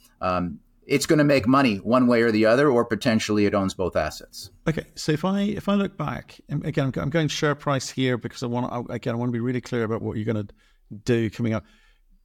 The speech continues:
Speaker 2: End of twenty twenty, big spike, down again. End of twenty-one, big spike, and down again. Now, like, twenty twenty, I can forgive 'cause everyone was losing their tiny minds. Twenty twenty-one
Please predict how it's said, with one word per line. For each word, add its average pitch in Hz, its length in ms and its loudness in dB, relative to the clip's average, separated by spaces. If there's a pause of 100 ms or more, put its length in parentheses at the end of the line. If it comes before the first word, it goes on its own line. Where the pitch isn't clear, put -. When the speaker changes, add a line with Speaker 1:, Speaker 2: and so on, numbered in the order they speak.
(140)
Speaker 2:
End 175 160 2
of 156 60 2
twenty 135 240 0
twenty, 123 560 -2 (340)
big 113 140 0
spike, - 640 -6 (520)
down 113 260 0
again. 92 400 -4 (240)
End 156 240 2
of 139 80 0
twenty-one, 135 1300 -2 (320)
big 123 180 2
spike, 113 520 -2
and 110 100 -8
down 110 220 2
again. 101 260 -4
Now, 107 200 -4 (220)
like, 113 220 -10 (200)
twenty 175 220 0
twenty, 139 300 0
I - 20 0
can 110 100 -2
forgive 117 420 0
'cause 107 200 -4
everyone 107 520 -2
was 104 200 -8 (160)
losing 110 320 -2
their 98 140 0
tiny 101 320 -2
minds. 95 440 -4 (420)
Twenty 170 180 2
twenty-one 135 600 0